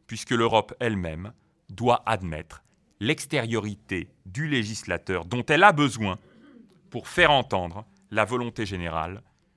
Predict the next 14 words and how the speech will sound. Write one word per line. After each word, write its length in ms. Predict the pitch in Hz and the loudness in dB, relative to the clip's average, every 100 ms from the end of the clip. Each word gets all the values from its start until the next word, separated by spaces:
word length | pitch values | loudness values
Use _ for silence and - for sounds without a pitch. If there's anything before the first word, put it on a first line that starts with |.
| _ _ _ _ | _ _ _ _
que 100 | 117 | -8
chacun 400 | - 147 143 131 | 0 0 0 -2
des 200 | 104 98 | -2 -4
États 220 | 95 101 | -4 -4
qui 140 | - 87 | -4 -4
la 100 | 82 | -6
composent 560 | 82 76 82 92 - - _ | -8 -10 -6 -6 -8 -16 _
cherche 500 | - 120 104 - - _ _ - | -2 0 -2 -4 -10 _ _ -8
à 100 | 110 | -8
faire 360 | - 101 101 - _ _ _ | -4 -6 -6 -12 _ _ _
émerger. 380 | 123 98 76 - _ _ _ _ _ - - _ - - _ _ _ _ _ _ _ _ _ _ _ _ _ - | -2 -2 -6 -14 _ _ _ _ _ -18 -18 _ -20 -20 _ _ _ _ _ _ _ _ _ _ _ _ _ -10
Citons 320 | 160 151 160 | -6 -4 -4
pour 160 | 147 | -6
finir 520 | - 139 139 135 92 | -6 -4 -4 -4 -8